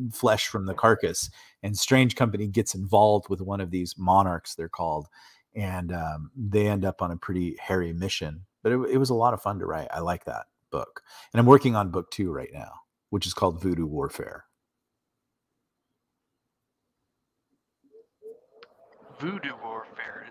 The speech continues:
Speaker 2: So you just grab onto a doll and sit in your bunker and
Speaker 1: <laughs>
Speaker 2: jab the enemy to death?
Speaker 1: Well, the character, the character that became, um, I think the character that everybody ended up liking out of Strange Company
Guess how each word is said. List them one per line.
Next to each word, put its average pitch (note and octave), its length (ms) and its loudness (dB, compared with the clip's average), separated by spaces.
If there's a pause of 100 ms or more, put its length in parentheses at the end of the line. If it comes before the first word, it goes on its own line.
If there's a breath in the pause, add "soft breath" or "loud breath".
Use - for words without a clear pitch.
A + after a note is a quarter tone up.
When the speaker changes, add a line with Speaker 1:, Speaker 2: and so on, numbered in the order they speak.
(140)
Speaker 2:
So C3+ 200 -6 (140)
you B2 80 -16
just B2 200 -8 (500 soft breath)
grab A#2+ 280 -2
onto B2 300 -2
a B2+ 140 -6
doll A#2 400 -4
and A#2 120 -12
sit - 160 -6
in - 80 -20
your B2 180 -8
bunker A#2+ 300 -8
and D3 680 4 (160)
Speaker 1:
<laughs> C3 140 2
Speaker 2:
jab B2 380 6
the C3 180 -2
enemy C3 280 -2
to B2+ 140 -8
death? B2+ 460 -8 (440 loud breath)
Speaker 1:
Well, G3+ 380 12
the D#3 140 2
character, G#3+ 600 4
the B2+ 120 -6
character F3+ 420 -6
that B2+ 220 -10
became, A#2 800 -12
um, G2 680 -14 (1300)
I C3 140 0
think G#3 220 2
the G3 80 0
character D#3 380 6
that B2 160 4
everybody A#2 580 2
ended G#2+ 180 -4
up G2+ 180 -4
liking G2 400 -6
out F#2+ 100 -8
of F#2 100 -8
Strange G2 420 -10
Company F2 480 -10